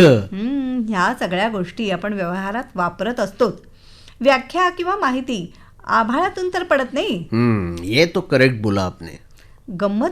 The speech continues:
Speaker 1: म्हणजे ऐकण्याचे सुद्धा बरेच प्रकार आहेत.
Speaker 2: हा, हा, म्हणजे खाली बसून ऐकणं, बाकावर बसून ऐकणं, उभं राहून ऐकणं आणि लास्ट म्हणजे थोडं लक्ष देऊन आणि डोळे
Speaker 1: रोहित.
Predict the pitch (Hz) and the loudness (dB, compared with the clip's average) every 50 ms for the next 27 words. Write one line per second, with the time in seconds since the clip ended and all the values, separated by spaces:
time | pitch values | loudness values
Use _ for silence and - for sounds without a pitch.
0 | 359 - 349 294 262 233 247 226 190 180 196 220 - - - 208 214 208 214 233 | -4 -4 -4 -2 0 0 -2 -2 -2 -2 -2 -4 -6 -4 -2 -2 -2 -2 -2 -2
1 | 226 240 247 254 254 294 285 294 247 226 262 262 226 208 202 214 208 - 220 196 | 0 0 0 0 -2 -6 -6 -6 -6 -6 -4 -2 -2 -2 -2 -4 -6 -6 -6 -6
2 | 190 190 165 151 139 - - - - - - 147 156 151 151 143 127 123 120 131 | -4 -4 -4 -4 -6 -10 -16 -20 -10 -4 0 0 2 2 2 2 2 2 2 2
3 | 139 135 131 - - - - - - 135 123 131 131 131 127 - 135 123 113 104 | 0 0 -2 -6 -12 -18 -12 -6 0 2 2 4 4 4 2 2 2 2 2 2
4 | 90 110 123 151 147 117 110 104 - 123 120 113 113 113 107 - 113 110 104 101 | 0 0 -2 -2 0 0 0 0 2 2 2 2 2 0 0 0 0 0 0 0
5 | 104 110 117 117 113 113 117 143 143 139 139 135 127 120 113 107 - 117 113 127 | 0 0 0 2 4 4 6 6 8 8 8 6 6 4 4 2 2 2 0 0
6 | 147 - - - - - - - 120 135 156 156 156 160 156 156 156 156 156 151 | 0 -2 -8 -20 -20 -14 -6 -2 2 4 4 6 6 6 6 6 4 4 4 4
7 | 151 143 110 80 90 107 120 123 120 127 160 196 175 - - - - - 113 127 | 2 2 0 -2 -2 0 2 4 6 6 6 6 6 4 0 -2 -4 -4 -2 -2
8 | 127 131 160 165 - - - - 156 180 214 226 233 165 143 165 - - - - | 0 2 0 0 0 -2 -2 0 0 0 0 0 0 2 2 2 2 2 2 4
9 | 247 233 196 208 196 180 156 147 135 127 143 151 - - 120 - - 151 160 269 | 6 6 8 8 8 8 8 6 4 2 2 2 4 6 6 6 8 8 6 6
10 | 285 247 294 294 302 311 311 320 330 302 285 - | 4 2 0 -2 0 -2 -2 -2 -2 -4 -6 -10